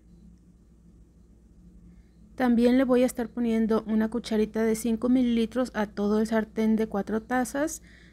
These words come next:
de dióxido de titanio. Esto es para que salga un poquito más blanca, no es algo necesario, pero yo sí se lo pongo para que salga más blanquita la pasta.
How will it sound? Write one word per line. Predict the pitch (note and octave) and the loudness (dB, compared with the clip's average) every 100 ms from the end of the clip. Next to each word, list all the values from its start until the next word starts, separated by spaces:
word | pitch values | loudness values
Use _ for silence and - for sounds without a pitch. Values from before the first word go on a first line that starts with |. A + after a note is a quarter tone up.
| - | -12
de | G#3 C4 C#4 C#4+ - G3 | 2 4 4 2 -4 -2
dióxido | - G#3 G#3 A#3+ A3+ A3+ | 2 2 0 -4 -2 -2
de | G3+ G#3 | -2 -4
titanio. | B3+ - C4 C4+ D4+ D4 | -6 -4 0 4 4 4
Esto | - | 0
es | B3+ | -8
para | - A#3+ | -6 -6
que | A#3+ G#3+ | -4 -4
salga | A3 G#3+ A3 | 0 0 2
un | G#3 | 0
poquito | - - A2 G#2 | -2 -6 -4 -2
más | G#2 F#2+ | 0 0
blanca, | G3+ G#3+ G#3+ C4 C#4+ | 2 2 0 -2 0
no | B3 A3 G#3+ A3 | 2 4 4 4
es | A3+ A3 - | 4 0 -4
algo | G#3+ G3+ G#3+ | -2 0 0
necesario, | G#3+ A3 C4 C#4 C4+ D4 | 0 -2 -2 0 0 0
pero | C4+ G#3+ | 0 0
yo | G3+ | 0
sí | G3+ G#3+ | -2 -4
se | A3 | -2
lo | G#3+ | -2
pongo | - A3 A#3 B3+ | -2 -2 -2 -2
para | B3 B3 | -4 -2
que | C4 C4+ - - - - - | -2 -2 -4 -16 -20 -20 -20
salga | - G#3+ G#3 G#3+ | -4 0 2 2
más | G#3 | 2
blanquita | G3+ G#3+ G#3 G#3 - G3 | 2 0 0 -6 -4 -4
la | F#3+ | -4
pasta. | G#3 A3+ - F#4 | -4 -4 -4 -8